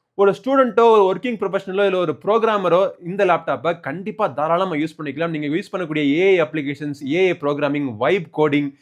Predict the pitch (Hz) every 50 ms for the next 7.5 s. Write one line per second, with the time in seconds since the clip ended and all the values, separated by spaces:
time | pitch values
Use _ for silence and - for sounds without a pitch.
0 | _ _ _ _ _ _ 175 180 196 196 208 208 196 - - 160 165 160 156 151
1 | 170 165 196 202 196 196 196 202 190 180 180 165 170 160 151 143 139 139 - 180
2 | 196 196 196 160 - 170 151 127 147 143 - - 147 139 139 139 143 147 147 143
3 | - _ _ _ _ - 143 147 151 147 147 151 156 156 151 151 185 202 - 220
4 | 160 180 143 160 160 151 156 156 143 139 151 143 - - 147 131 120 139 147 143
5 | 135 123 117 131 160 214 247 226 214 208 220 214 165 175 160 156 165 165 156 147
6 | 135 135 123 120 139 165 170 - _ _ - 196 226 247 233 240 208 185 185 220
7 | 220 - 233 214 190 196 175 170 160 143